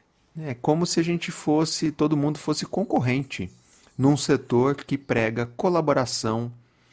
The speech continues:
e que segue vendendo a imagem de que aqui todos colaboram entre si. Será? Bom, eu mesmo, ao longo do ano passado, dois mil e vinte e três,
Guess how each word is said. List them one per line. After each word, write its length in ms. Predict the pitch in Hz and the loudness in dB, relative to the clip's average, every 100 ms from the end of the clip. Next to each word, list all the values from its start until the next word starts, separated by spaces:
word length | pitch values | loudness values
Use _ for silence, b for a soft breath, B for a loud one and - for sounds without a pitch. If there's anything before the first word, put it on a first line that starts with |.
| b b b | b b b
e 80 | 147 | -10
que 140 | - 151 | -6 -4
segue 380 | - 135 135 | 2 2 2
vendendo 380 | 131 123 120 123 | 0 2 2 2
a 60 | 123 | 2
imagem 440 | 110 107 113 117 | 2 2 2 0
de 120 | 110 | -4
que 140 | 110 127 | 0 0
aqui 520 | 117 - 160 214 - b b _ | 0 -4 -4 -4 -4 b b _
todos 280 | - 113 117 | -2 -2 -2
colaboram 560 | - 131 127 110 110 110 | -4 0 0 2 0 0
entre 240 | 110 113 | -2 -4
si. 340 | 110 - 87 85 _ | -4 -8 -10 -10 _
Será? 540 | - - 147 147 240 - b b b _ _ _ b b b b b _ | -8 -2 0 0 0 -4 b b b _ _ _ b b b b b _
Bom, 180 | 320 330 | 2 6
eu 100 | 180 | 6
mesmo, 540 | 170 175 160 147 117 - | 6 6 4 4 0 4
ao 220 | 127 127 | 4 6
longo 360 | 123 147 139 | 4 2 0
do 240 | 123 117 135 | 0 0 0
ano 140 | 202 | 0
passado, 500 | 196 175 - 143 151 | 0 -2 2 2 2
dois 140 | 117 101 | 0 0
mil 140 | 120 | 0
e 20 | |
vinte 200 | 147 151 | -2 -6
e 40 | - | -2
três, 500 | 135 135 151 - | 2 2 0 -6